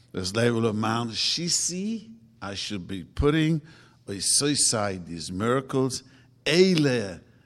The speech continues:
these, Bikir boy into him. Very interesting language. The Rebbeinu Shalom says, "I hardened his heart because I want harsh judgment for them."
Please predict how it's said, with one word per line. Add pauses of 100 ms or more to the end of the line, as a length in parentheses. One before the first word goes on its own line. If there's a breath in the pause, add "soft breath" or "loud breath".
(120 soft breath)
these, (300 loud breath)
Bikir
boy (140)
into
him. (1080 soft breath)
Very
interesting
language. (880 soft breath)
The
Rebbeinu
Shalom
says,
"I
hardened
his
heart (960 soft breath)
because
I
want
harsh (140)
judgment
for
them."